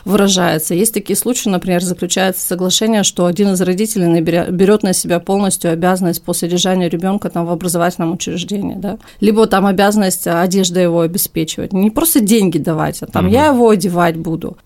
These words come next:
Speaker 1: То есть такие соглашения тоже могут быть. Не обязательно,
Speaker 2: Мгм.
Speaker 1: что это вот какая-то фиксированная сумма и все.
Speaker 2: Но опять же, они должны быть прописаны нотариально.
Speaker 1: Ну, конечно, да.
Speaker 2: Чтобы
Speaker 1: Дол-,
Speaker 2: не было потом
Speaker 1: да.
Speaker 2: никаких претензий ни у
Speaker 1: Должны
Speaker 2: кого.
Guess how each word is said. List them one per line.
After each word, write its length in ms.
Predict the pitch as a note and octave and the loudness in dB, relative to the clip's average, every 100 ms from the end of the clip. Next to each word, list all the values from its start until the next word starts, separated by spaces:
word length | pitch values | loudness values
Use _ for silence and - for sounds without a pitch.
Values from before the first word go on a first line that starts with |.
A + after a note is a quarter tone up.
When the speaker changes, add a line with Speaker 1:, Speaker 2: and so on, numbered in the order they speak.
| - | -4
Speaker 1:
То 60 | G3+ | -2
есть 120 | - | 0
такие 260 | G#3 D4 | 0 2
соглашения 600 | C#4 A3+ F#3+ G3 A3 G3+ | 2 2 0 2 2 2
тоже 260 | E3+ F#3 F3+ | 0 0 0
могут 340 | E3+ E3+ F3 | 0 0 -4
быть. 160 | E3+ F3 | -6 -2
Не 80 | F3+ | -2
обязательно, 360 | F#3+ A#3+ A#3+ | 2 2 2
Speaker 2:
Мгм. 40 | F#3 | 0
Speaker 1:
что 100 | - | 0
это 120 | F#3 | 0
вот 100 | F3 E3+ | 0 -2
какая-то 320 | F#3 F#3+ E3 | -2 -2 -4
фиксированная 680 | - - - G#3 F#3+ F#3 F3 | -8 -2 2 2 2 2 2
сумма 420 | - A#3 G#3+ D#3+ | 2 2 2 0
и 20 | |
все. 380 | D3 - - E3 | -4 -8 -10 -4
Speaker 2:
Но 100 | A#2+ | 2
опять 240 | A#2+ D3+ A#2+ | 4 4 4
же, 60 | |
они 100 | A2+ | 2
должны 200 | G2+ G#2+ | 4 2
быть 100 | G2 | 0
прописаны 440 | - G2+ G2 - D2+ | 0 -2 -4 -8 -8
нотариально. 340 | - G3+ A3 | -2 2 4
Speaker 1:
Ну, 220 | C4 C4 | 4 4
конечно, 600 | B3+ C#4 G#3 F3 - F3+ - - | 2 2 4 2 0 -4 -10 -8
да. 260 | F3 D#3 F#3+ | -4 -4 -6
Speaker 2:
Чтобы 160 | - - | 0 4
Speaker 1:
Дол-, 100 | - | 4
Speaker 2:
не 80 | |
было 180 | F#3 G#2 | 4 2
потом 220 | - G#2+ | 2 2
Speaker 1:
да. 120 | A2+ G2 | 2 2
Speaker 2:
никаких 300 | F#2+ - - | 0 -4 -6
претензий 440 | F#2 G2 D#2+ D2+ | -4 -2 -2 -4
ни 100 | D2 | -6
у 40 | |
Speaker 1:
Должны 300 | D2+ G#3+ | 0 2
Speaker 2:
кого. 40 | A3+ | 4